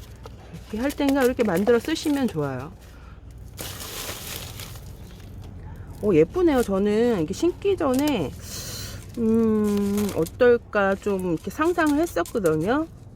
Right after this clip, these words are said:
얘 왜 그러냐면 이 화분보다 다위가, 얘가 대품인데도 이렇게 커 보이지가 않은 거야. 우리가 이렇게 페트병 알죠? 이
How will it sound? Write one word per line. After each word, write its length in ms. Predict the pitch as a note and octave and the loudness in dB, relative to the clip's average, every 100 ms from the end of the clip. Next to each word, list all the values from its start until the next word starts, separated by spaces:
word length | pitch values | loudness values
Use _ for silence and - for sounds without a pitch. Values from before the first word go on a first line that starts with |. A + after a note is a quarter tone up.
| - - - G3+ | -16 -16 -8 0
얘 100 | G3+ | 2
왜 180 | F#3+ F#3 | 4 4
그러냐면 600 | C4 B3 C4 C#4+ D#3+ E2 - | 4 4 4 4 2 -2 -4
이 100 | G#3+ | -2
화분보다 560 | B3+ E4+ F#4+ F#4 C#4 A3 | 0 2 2 2 2 0
다위가, 800 | - F3 A3+ A3 F3+ D#3+ D#3 D#3 | 2 4 4 2 0 2 4 4
얘가 180 | F3 | 4
대품인데도 840 | F3+ D#3+ - A#3+ G#3+ E3 D3+ C#3 C#3+ | 0 -2 2 4 6 4 4 2 -2
이렇게 160 | C#3+ D#3+ | -2 -4
커 220 | - D#4 | 0 0
보이지가 400 | - E4 - D#3+ | 2 -2 0 0
않은 180 | D3 D3 | 2 2
거야. 120 | D3 - - - | 0 -2 -12 -6
우리가 320 | G3+ C4 C4+ B3 | 2 4 6 4
이렇게 160 | G#3+ | 2
페트병 680 | A#3 F4 - G#4 - D#4+ D4+ | -2 -4 -2 -2 2 4 6
알죠? 500 | F3 D#3 D#3+ E3 C3+ | 6 4 4 4 4
이 80 | - | 0